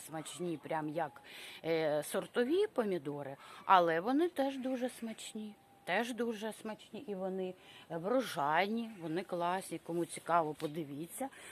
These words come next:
Друзі, я ось, м, замовила насіннячко гібридних, е, томатів, які я буду на слідчий рік висівати. Я обов'язково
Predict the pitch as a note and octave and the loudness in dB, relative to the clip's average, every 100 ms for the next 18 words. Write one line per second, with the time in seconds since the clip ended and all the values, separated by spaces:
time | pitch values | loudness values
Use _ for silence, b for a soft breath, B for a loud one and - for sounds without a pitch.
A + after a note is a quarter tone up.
0 | B G3+ G3 D#3 E3 F3 D#3+ E3 - - | B 0 2 2 2 4 4 4 -2 -14
1 | B B - D#3+ D#3+ - - - - - | B B 0 2 2 -6 -20 -20 -20 -20
2 | - - - - F3+ F#3+ F#3+ F3 F3 D#3+ | -20 -20 -18 -8 0 2 4 4 4 2
3 | E3 E3 - E3 D#3 D3 - D3+ E3 D3 | 2 0 -2 0 0 -2 -6 -4 -4 -4
4 | D#3+ D#3+ D#3+ - E3 D#3 - E3 A3 E4+ | -2 -2 -4 -4 -4 -4 -2 2 2 2
5 | - F#3+ D#3+ D#3 D3 C#3 D#3 C#3+ - C#3+ | -2 -4 -4 -4 -6 -4 -6 -8 -10 -14
6 | - D3+ C#3 - C#3 - D3 C3+ C3+ D3+ | -10 -8 -8 -12 -12 -8 -8 -8 -4 -2
7 | D3 D#3 D#3 D#3+ - E3 D3+ | -2 -4 -4 -6 -6 -6 -4